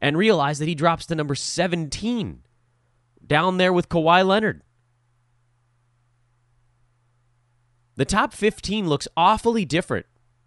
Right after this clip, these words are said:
on a per-game versus totals basis from last year. Nikola Jokic was number seven by totals last season. Steph Curry fell down to number nine. He was one of the other guys. That's the,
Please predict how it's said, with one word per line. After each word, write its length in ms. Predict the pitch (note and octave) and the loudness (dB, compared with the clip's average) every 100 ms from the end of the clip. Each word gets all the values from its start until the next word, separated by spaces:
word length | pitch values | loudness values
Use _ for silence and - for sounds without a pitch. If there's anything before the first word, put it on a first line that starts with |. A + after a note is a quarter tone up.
| _ | _
on 120 | B2 | -2
a 60 | A#2 | -2
per-game 560 | - F#3 G3 D#3+ D#3+ C#3 | 0 0 0 0 -2 -2
versus 460 | C#3+ D#3 D3 - | -4 -4 -6 -8
totals 560 | - - D#3+ D#3+ C#3+ A2 | -12 -4 -2 0 -2 0
basis 480 | A#2+ C3+ - - - | 0 0 -6 -12 -14
from 260 | - G#2+ | -6 -4
last 320 | G2+ F2+ - | 0 -2 -4
year. 220 | F2 D2+ - _ _ _ _ _ _ _ _ _ _ _ _ _ _ _ _ _ _ - | -12 -12 -18 _ _ _ _ _ _ _ _ _ _ _ _ _ _ _ _ _ _ -4
Nikola 280 | B2 F3 | 0 2
Jokic 300 | G3 G#3 E3 | 2 0 -2
was 180 | A2+ B2 | 0 0
number 220 | A#2 C3+ | 0 -2
seven 420 | D3+ - G#3 G3+ - _ _ _ _ _ | -2 0 0 0 -10 _ _ _ _ _
by 120 | A#2+ | -2
totals 640 | - F#3 A3+ A#2+ - - _ | 2 0 2 -2 -8 -14 _
last 300 | G#2 F2+ E2+ | -2 -2 -2
season. 320 | G#2 F2 D2+ - _ _ _ _ _ _ _ _ _ _ _ _ _ _ _ _ _ _ _ _ _ _ _ _ _ | -6 -6 -10 -18 _ _ _ _ _ _ _ _ _ _ _ _ _ _ _ _ _ _ _ _ _ _ _ _ _
Steph 260 | - B2 | -6 -4
Curry 180 | - F#3 | 0 0
fell 240 | E3+ C#3 C3 | 0 -2 0
down 200 | A#2+ A#2+ | 0 0
to 80 | |
number 240 | A#2 A2+ C3 | -2 -2 0
nine. 440 | C#3+ F3 C#3 C#2+ _ _ _ | -2 -2 -4 -8 _ _ _
He 140 | - B2 | -8 -6
was 120 | B2 | -2
one 140 | B2+ | -2
of 60 | B2 | 0
the 100 | A#2+ | 0
other 140 | B2 | 0
guys. 260 | A#2+ B2+ G#2 | 0 -2 -2
That's 200 | A#2 - | -4 -2
the, 180 | A#2 | -4